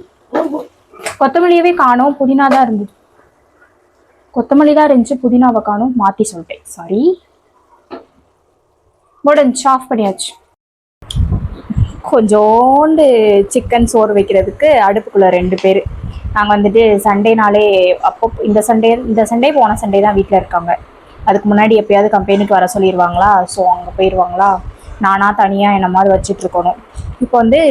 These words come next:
வீட்ல இருந்தாங்க அப்படின்னா, நாங்க ரெண்டு பேருமே தான் சமையல் பண்ணுவோம். ஓகேவா? உங்க கிஸ்ட்-, உங்ககிட்ட வந்து இதுவரை நானு கொஸ்டின் கேட்டு எதுக்குமே நீங்க கமெண்ட் பண்ணதில்ல. இப்ப கேக்குறதுக்குமே பண்ண மாட்டீங்கன்னு தான் தோணுது, but இருந்தாலும் நான் கேக்குறேன். நானும் அண்ணாவும் வந்துட்டு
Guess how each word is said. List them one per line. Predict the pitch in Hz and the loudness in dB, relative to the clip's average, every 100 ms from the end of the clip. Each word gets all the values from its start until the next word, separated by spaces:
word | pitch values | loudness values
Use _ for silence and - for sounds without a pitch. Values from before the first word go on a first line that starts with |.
| 226 | 2
வீட்ல | 277 277 254 | 0 2 0
இருந்தாங்க | 233 226 247 | 0 0 0
அப்படின்னா, | 220 196 233 262 | 0 0 2 2
நாங்க | 185 175 | 0 -2
ரெண்டு | 175 190 | 0 0
பேருமே | 185 180 180 | 0 -2 0
தான் | 208 196 175 170 - | 0 0 -2 -6 -8
சமையல் | 185 185 185 | -8 -6 -6
பண்ணுவோம். | 175 175 - - - | -8 -10 -14 -18 -12
ஓகேவா? | - 226 247 | -2 0 2
உங்க | 220 196 | 0 -4
கிஸ்ட்-, | 202 - 208 | -6 -6 -2
உங்ககிட்ட | 208 202 247 240 | 0 0 2 2
வந்து | 226 220 | 2 2
இதுவரை | 202 208 214 | 2 2 2
நானு | 214 202 185 175 175 175 175 - - - - | 0 0 0 2 2 0 -6 -12 -20 -18 -6
கொஸ்டின் | 226 208 226 226 | -2 0 0 2
கேட்டு | 196 208 202 | 2 2 2
எதுக்குமே | 196 190 196 | 0 -2 -2
நீங்க | 196 190 190 | 0 0 0
கமெண்ட் | 185 190 196 | 0 -2 0
பண்ணதில்ல. | 185 185 190 190 185 233 349 - - - - | -2 -2 -2 0 2 2 0 -6 -20 -14 -6
இப்ப | 220 - 233 226 | -4 -2 0 0
கேக்குறதுக்குமே | 220 240 247 247 262 311 254 | 0 2 2 2 2 2 0
பண்ண | 196 208 | 0 0
மாட்டீங்கன்னு | 208 214 208 220 269 | 0 0 0 2 0
தான் | 269 | 0
தோணுது, | 220 226 196 170 196 | 0 0 0 -2 -2
but | 190 196 | 0 0
இருந்தாலும் | 208 214 208 226 311 277 | 2 2 2 2 0 -2
நான் | 190 190 | -2 -2
கேக்குறேன். | 190 208 320 - - - - - | -2 0 -2 -4 -18 -20 -12 -2
நானும் | 208 214 262 294 233 202 185 185 - - - - | 2 2 2 2 2 0 -2 -8 -12 -14 -14 -4
அண்ணாவும் | 208 214 226 220 | 0 2 2 2
வந்துட்டு | 202 202 233 | 0 0 2